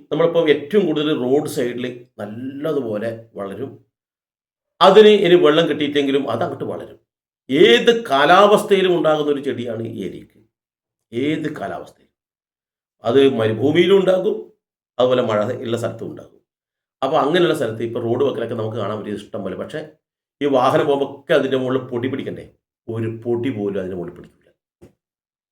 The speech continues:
പൊടി പിടിക്കാത്തൊരു ചെടിയാണിത്. അഥവാ അതിന് മുകളിൽ പൊടി വന്നു കഴിഞ്ഞാൽ ആ പൊടിന് മുകളിൽ ഇത് സ്വീകരിക്കുക, അതിനെ തിന്ന് കളയും എന്നാണ് പറയപ്പെടുന്നത്. അല്ല, ആയ-, ആയുർവേദത്തിൽ അങ്ങനെ പറയുന്നുണ്ട്. അപ്പോൾ അതുകൊണ്ട് തന്നെ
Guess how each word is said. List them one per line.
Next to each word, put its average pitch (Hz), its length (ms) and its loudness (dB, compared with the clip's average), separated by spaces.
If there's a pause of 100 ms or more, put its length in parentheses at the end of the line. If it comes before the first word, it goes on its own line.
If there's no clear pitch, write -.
(760)
പൊടി 151 240 4
പിടിക്കാത്തൊരു 220 640 4 (220)
ചെടിയാണിത്. 151 520 -2 (640)
അഥവാ 233 340 6
അതിന് 214 180 8
മുകളിൽ 196 300 4
പൊടി 170 180 6
വന്നു 156 140 6
കഴിഞ്ഞാൽ 156 220 2
ആ 147 100 0
പൊടിന് 139 280 0
മുകളിൽ 127 280 -2
ഇത് 131 100 -6 (920)
സ്വീകരിക്കുക, 120 520 -2
അതിനെ 117 160 0 (160)
തിന്ന് 117 280 -2
കളയും 110 280 -4 (160)
എന്നാണ് 104 280 -4 (380)
പറയപ്പെടുന്നത്. 85 560 -12 (120)
അല്ല, 135 180 -10
ആയ-, 123 180 -10 (180)
ആയുർവേദത്തിൽ 117 440 -6
അങ്ങനെ 107 240 -6
പറയുന്നുണ്ട്. 82 440 -10 (840)
അപ്പോൾ 185 200 6
അതുകൊണ്ട് 226 360 6
തന്നെ 170 220 6